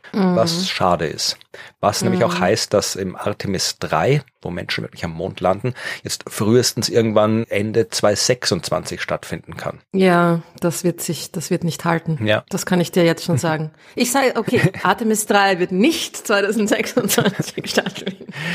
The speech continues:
Speaker 2: Ja, na, schauen wir mal, was passiert. Aber vielleicht hast du ja Glück, vielleicht ist es ja dann zweitausendfünfundzwanzig, wenn hier September zweitausendfünfundzwanzig steht und es sich ein bisschen verschiebt. Vielleicht klappt's ja gerade, äh, für Oktober zweitausendfünfundzwanzig. Dann kannst du noch Doppelparty machen.
Speaker 1: Beim Weltuntergang,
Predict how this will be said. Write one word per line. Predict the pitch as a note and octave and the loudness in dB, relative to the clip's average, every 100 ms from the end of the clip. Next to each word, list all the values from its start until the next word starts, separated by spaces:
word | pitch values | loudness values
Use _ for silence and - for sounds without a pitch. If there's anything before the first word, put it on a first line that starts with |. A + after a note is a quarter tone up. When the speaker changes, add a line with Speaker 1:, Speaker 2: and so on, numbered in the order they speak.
| D#3 - | -2 -2
Speaker 2:
Ja, | F#2+ C3 | 2 2
na, | D#3 D3+ C#3 | 2 2 2
schauen | - A#2+ | 2 2
wir | B2 | 2
mal, | B2 | 0
was | - | -4
passiert. | - - - | -6 -4 -2
Aber | B2 - - - | -2 -2 -12 -4
vielleicht | - E3 | -2 2
hast | F#3 | 2
du | - | 2
ja | |
Glück, | - F#3 - | 2 -2 2
vielleicht | - - | 0 0
ist | A#2+ | 0
es | C3+ | 2
ja | A#2+ | 2
dann | A2+ | 0
zweitausendfünfundzwanzig, | G#2+ - G#2 - D#3 - G#2+ - A#2 | 0 -2 0 0 0 2 0 0 0
wenn | F#2+ | 2
hier | F#2 | 2
September | - - - C3 C3+ | -2 -4 0 2 2
zweitausendfünfundzwanzig | - F2 - F#2 F#2+ - - G2+ | 2 -4 -4 -4 -4 -6 -6 -6
steht | - B2+ D#3 - - - | 0 2 2 -4 -10 -10
und | - | -6
es | G#2 - | -2 -2
sich | - | -2
ein | F#2 | -2
bisschen | G#2+ G#2 | -2 -2
verschiebt. | - - C3+ - | 0 -2 -2 -2
Vielleicht | A#2+ A2+ - _ | -2 -2 -4 _
klappt's | - B2+ B2+ - | -4 -4 -4 -2
ja | A#2+ | -2
gerade, | - G2+ B2 A2+ - - - | 2 4 4 0 -8 -12 -10
äh, | - G2 | 0 0
für | - A2+ G#2+ - | 4 4 4 2
Oktober | - - E3+ - | -4 0 2 2
zweitausendfünfundzwanzig. | E2+ - F2 D#2+ D#2 E2 - | 0 -2 -4 -2 -4 -6 -8
Dann | E2 | -8
kannst | - - - | -6 -6 -2
du | |
noch | - - - | -4 -4 -4
Doppelparty | - - - D#2+ - | 0 -2 0 -2 0
machen. | E2 D#2 - | -4 -4 0
Speaker 1:
Beim | G3 F#3+ F#3 F#3+ G3 | 2 2 0 -2 0
Weltuntergang, | G#3+ A#3 F#3+ F3 E3 F#3 | 2 2 2 0 -2 -4